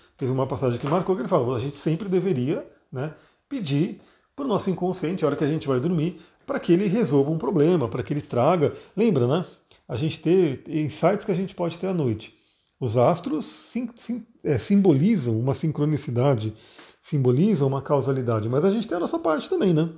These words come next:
Então, se a gente vai dormir simplesmente sem nenhuma consciência de nada, pode vir algo subitamente? Pode. Mas se a gente se conecta, se a gente fala pro nosso inconsciente,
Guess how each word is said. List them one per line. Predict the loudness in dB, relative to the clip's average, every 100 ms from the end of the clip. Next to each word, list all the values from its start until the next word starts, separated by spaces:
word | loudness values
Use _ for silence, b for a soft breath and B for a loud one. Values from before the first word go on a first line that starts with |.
| -18 _
Então, | -4 -4 -4 B B B B _
se | 0
a |
gente | 2 4
vai | 4 4
dormir | 4 0 -2
simplesmente | -2 -4 -4 -2 -2 -2
sem | -4 -2
nenhuma | 0 0 -2
consciência | -2 -2 -2 -2 -2
de | -2
nada, | -2 -4
pode | 2 2 2
vir | 0 0
algo | 0 -2
subitamente? | -6 -4 -4 -4 -6 -4
Pode. | -2 -2 -4 b b b b -6
Mas | -2 -2 0
se | 2
a |
gente | 2 0
se | -2
conecta, | 0 0 2 0 -2
se | -2
a | 0
gente | 0 -2 -4 -4 -6 b b b
fala | -4 0 0
pro | 0 -2
nosso | -2 -4
inconsciente, | -4 -4 -2 -2 -2 -6 -18